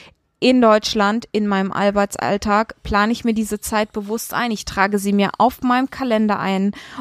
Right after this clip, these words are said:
und dann komme ich zur Ruhe. Ich komme zur Klarheit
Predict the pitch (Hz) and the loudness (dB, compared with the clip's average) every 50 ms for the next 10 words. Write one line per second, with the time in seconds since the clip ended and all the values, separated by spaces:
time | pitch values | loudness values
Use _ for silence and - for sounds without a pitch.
0 | 214 - - 220 220 - - 196 190 196 208 214 226 226 - _ - 226 226 220 | -8 -2 0 0 0 2 2 2 2 4 2 2 0 -2 -6 _ 0 2 2 2
1 | 214 - 208 - - - - - 214 208 202 - 214 214 196 175 - 185 190 202 | 0 -2 -4 -8 -8 -6 0 2 2 2 2 2 2 2 4 2 0 -4 -10 -14
2 | - - 196 - - - 202 196 190 - - - 185 - - - 202 196 202 202 | -14 -16 -16 -10 -4 -2 -2 -2 -2 -4 -6 -8 -8 -6 -4 0 2 4 4 4
3 | 202 196 196 202 - | 4 2 0 0 -2